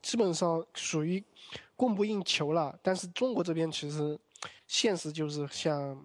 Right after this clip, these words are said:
很多 Java 这边、P H P的很多，我希望能看到越来越多的企业用 Rails，然后我希望有 Ruby China 这个招聘板的存在，能让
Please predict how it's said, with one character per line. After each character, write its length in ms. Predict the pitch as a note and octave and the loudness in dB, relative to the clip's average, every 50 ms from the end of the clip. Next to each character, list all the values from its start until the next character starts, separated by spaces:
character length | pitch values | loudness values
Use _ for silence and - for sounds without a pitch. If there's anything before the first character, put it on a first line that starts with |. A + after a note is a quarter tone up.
| - F3 | -18 -18
很 180 | - - D3 C#3 | -14 -12 -10 -6
多 180 | C#3+ D3+ D3 C#3+ | -4 -4 -4 -4
Java 560 | - - D3+ D3 D3 D3+ D3 C#3+ C#3+ C#3+ C3+ | -4 -4 -2 0 0 0 0 0 0 -2 -4
这 160 | C#3 - - C#3+ | -4 -4 -4 -2
边、 260 | - C#3+ C#3+ C#3 C#3 | -2 -2 -2 -2 -2
P 140 | - - C#3+ | -4 -4 -4
H 140 | C#3+ - - | -4 -6 -6
P 100 | - D3+ | -4 -4
的 100 | D3 C#3 | -2 -4
很 80 | C#3 - | -4 -8
多， 200 | - - - D#3+ | -12 -16 -18 -12
我 220 | F3 F3 D#3+ D#3 D3 | -4 0 0 2 2
希 160 | - - G#3 | 2 2 4
望 200 | A#3 A#3 G#3 E3 | 4 4 2 2
能 120 | D3 D3 | 0 -2
看 200 | D3 - - D#3 | -2 -2 -2 -2
到 100 | D3+ C#3+ | -2 -2
越 120 | D3 D3+ D3 | -2 0 0
来 120 | C#3+ C#3 | 0 0
越 100 | C#3 C#3 | -2 -4
多 140 | - - D3+ | -6 -8 -10
的 120 | D3+ - - _ - - - - - - - _ _ _ | -10 -12 -14 _ -14 -12 -10 -10 -12 -12 -16 _ _ _
企 260 | - - - - D3 | 0 0 0 2 0
业 180 | C#3+ D3 D3 D3 | 0 0 0 0
用 240 | D3 D3+ D3 C#3+ C#3+ | 0 -2 -2 0 -2
Rails， 180 | C#3+ C#3 C#3 | -2 -2 -2
然 220 | C#3 C#3 C#3+ C#3+ D3 | -4 -4 -2 -2 0
后 120 | D3 D3+ | 0 0
我 220 | D3 C#3+ C#3+ C#3 - - - | 0 -2 -2 -4 -6 -4 -2
希 260 | - - - - F3+ | 0 2 2 2 2
望 260 | F3 F3 E3 D3 - - - - - - - - | 2 2 0 -2 -4 -8 -16 -18 -18 -18 -12 -2
有 260 | - E3+ D#3+ D3 C#3+ C#3+ | 0 2 2 2 0 -2
Ruby 220 | E3 F3 F#3 F#3 | -2 -2 -2 -2
China 400 | - - A3 G#3+ A3 G#3 F3+ D#3+ | 0 0 2 2 2 2 2 0
这 180 | D3+ - - D#3+ | 0 0 -2 -2
个 300 | D3 B2 D3+ D3 C#3 C#3 C3+ | 0 0 0 0 0 -2 -4
招 160 | - - F3+ | -2 0 0
聘 100 | G#3 F#3+ | 2 2
板 100 | D3+ C#3 | 0 -2
的 80 | C#3 | -4
存 240 | C3+ - - D3+ D3+ | -6 -8 -8 -8 -4
在， 220 | D#3 F#3+ F3+ D3 - D3 | 0 0 0 0 0 -4
能 120 | D3+ D3 | -6 -4
让 260 | D#3 D#3 D3 C#3+ C#3 | -2 0 -2 -2 -4